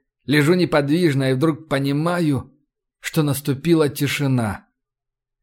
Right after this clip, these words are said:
Стрелять в противника больше некому и не из чего. Рубеж пал. Тогда я, не поднимая головы и не оглядываясь, выползаю из траншеи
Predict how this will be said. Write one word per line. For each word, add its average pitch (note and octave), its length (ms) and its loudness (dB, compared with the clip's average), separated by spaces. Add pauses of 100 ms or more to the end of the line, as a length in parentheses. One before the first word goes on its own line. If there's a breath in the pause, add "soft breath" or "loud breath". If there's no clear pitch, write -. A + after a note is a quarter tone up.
(180)
Стрелять E3 500 0
в - 40 -16
противника D3+ 640 0
больше D3+ 420 0
некому C#3 680 0 (400)
и C#3 100 0
не D3+ 380 4
из A#2+ 60 -4
чего. G2+ 400 -6 (680)
Рубеж D3 580 0 (200)
пал. A2 440 0 (1000)
Тогда C#3 280 4
я, E3+ 140 4
не D#3+ 100 2
поднимая D#3 480 2
головы C#3+ 380 4
и D3+ 160 -2
не C#3 140 2
оглядываясь, C#3 760 4 (280 soft breath)
выползаю C#3+ 680 4
из C#3 160 -4
траншеи C3+ 680 0